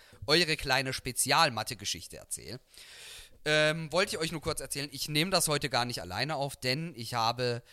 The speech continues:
drei fleißige Helferlein, die mir unter die Arme greifen, was meine Geschichte angeht, um sie euch zu erzählen. Grammatikalisch nicht so ganz richtig der Satz, aber wir sind bei Mathe, da ist Grammatik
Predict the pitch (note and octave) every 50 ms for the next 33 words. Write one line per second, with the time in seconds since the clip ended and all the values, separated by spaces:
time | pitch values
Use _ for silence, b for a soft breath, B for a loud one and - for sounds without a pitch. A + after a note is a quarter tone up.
0 | b b b b - - - C3 C3+ D3 D#3+ E3+ F3 F3 - - C#3 C#3 D3+ E3+
1 | G#3+ B3 - B3 G3+ F#3 D#3 D3+ C3+ C3+ C3 D3+ C#3 C3 B2+ C3 C3 B2 B2+ B2+
2 | A#2+ - _ _ _ - A#2+ D3 D#3 D#3+ D#3+ D#3+ D#3 C#3 G2 D#2+ - _ _ _
3 | _ _ _ _ _ _ _ B2+ C3 C#3+ D3 D3 C#3 C#3 C3+ C3+ B2+ - b b
4 | b b b b b b - C#3+ D#3 D#3+ D3 D3 G#2 A2+ B2 B2 B2+ B2+ - A#2
5 | A#2 A2 A#2 - - A#2 A2 A2 G#2+ - _ _ - G#2+ - - C3+ C#3 D3 C#3
6 | C3+ - - E3+ - - - E3+ D#3+ D#3 D3+ - - D3+ D3+ D3 C#3 C3+ C3 C3
7 | B2+ - - - - - _ A#2 A#2+ A#2+ B2 G#2 G2+ G#2 G#2+ - - - G#2 A#2
8 | - - G#2+ G2+ G2+ F#2+ G2 G2 F#2+ b b b b b b b b b b b
9 | b b _ - A3 B3 A#3+ G#3+ A3+ F3 F3+ E3 D#3+ D#3 E3 D#3+ - - - B2
10 | D#3 D3+ - D#3+ C#3 C#3 C3+ C#3 - C#3+ B2 - - B2 - - B2 A2+ A#2+ A#2+
11 | - - A2 C3 C3+ C3+ C3 C3+ C#3+ D3 - B2+ B2 C3+ D#3 E3 - F3+ E3+ D#3
12 | - C#3+ - - D3+ C#3 - - - - B2+ B2 B2+ C#3+ E3 F3+ - E3+ D#3 -
13 | -